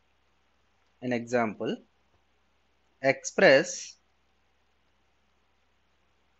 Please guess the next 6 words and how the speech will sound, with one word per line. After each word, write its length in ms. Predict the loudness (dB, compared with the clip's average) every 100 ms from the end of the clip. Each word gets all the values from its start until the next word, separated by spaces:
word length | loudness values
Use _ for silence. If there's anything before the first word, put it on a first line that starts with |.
| _ _ -6
express 800 | -6 -6 0 2 2 0 -18 -20 _ _
minus 460 | 0 0 0 -4 -6
forty-five 880 | 0 0 0 -6 -4 0 0 0 -8 -14 _ _ _ _ _ _ _ _ _ _ -10
in 400 | -4 -4 -4 -8 -12 _ _ _ _ _ _ _ _ _ _ _ _ -10
eight 480 | -2 0 0 -2 -2
bit 260 | -2 -2